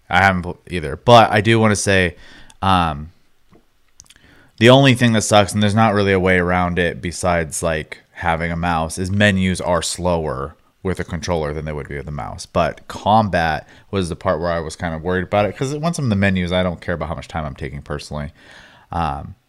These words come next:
combat is where I was worried about it, 'cause sometimes you wanna, like,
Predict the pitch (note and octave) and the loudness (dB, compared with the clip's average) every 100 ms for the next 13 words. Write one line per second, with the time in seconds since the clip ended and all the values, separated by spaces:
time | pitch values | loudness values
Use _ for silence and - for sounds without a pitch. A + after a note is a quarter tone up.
0 | _ _ _ _ _ _ - C3 B2+ A2+ | _ _ _ _ _ _ 2 6 8 8
1 | G2 G2+ F2+ F2+ D#2 D#2 - F#2 E2 - | 6 4 2 0 0 -2 -2 -2 -2 -4
2 | - - G#2+ A2 G#2 F#2+ F#2+ F#2 F2+ E2 | -6 -6 -4 0 0 0 -2 0 0 -4
3 | - | -8